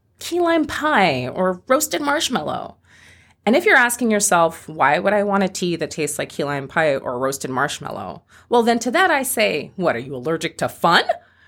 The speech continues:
Look, traditional teas can encapsulate many notes that we can free associate with different flavors. But how do you create a tea that is in and of itself a recreation of a culinary dish?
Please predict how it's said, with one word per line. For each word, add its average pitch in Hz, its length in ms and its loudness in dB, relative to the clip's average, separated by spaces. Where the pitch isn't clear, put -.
Look, - 240 -2
traditional 320 580 2
teas 220 320 0
can 208 140 0
encapsulate 180 840 -2
many 185 420 4
notes 180 560 0
that 160 180 2
we 175 40 0
can 170 160 -2
free 226 280 0
associate 175 600 0
with 156 220 -10
different 180 460 0
flavors. - 540 -2
But - 160 -4
how 262 240 0
do 349 60 2
you 359 160 0
create 208 500 0
a 196 40 -2
tea - 540 -8
that 170 160 2
is 165 240 0
in 214 160 4
and 254 100 2
of 226 80 0
itself 156 600 0
a 175 80 2
recreation 160 1000 -2
of 156 100 0
a 175 40 -4
culinary 147 920 0
dish? - 480 -10